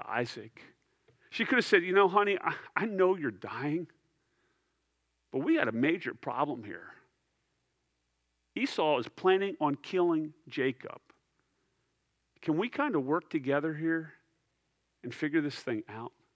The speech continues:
I mean, that, that's, that's the godly thing to do. That's the courageous thing to do.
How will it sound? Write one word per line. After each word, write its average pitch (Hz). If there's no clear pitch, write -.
I 165
mean, 175
that, 202
that's, 214
that's -
the 156
godly 123
thing 85
to 82
do. 90
That's -
the 147
courageous 127
thing 85
to -
do. 101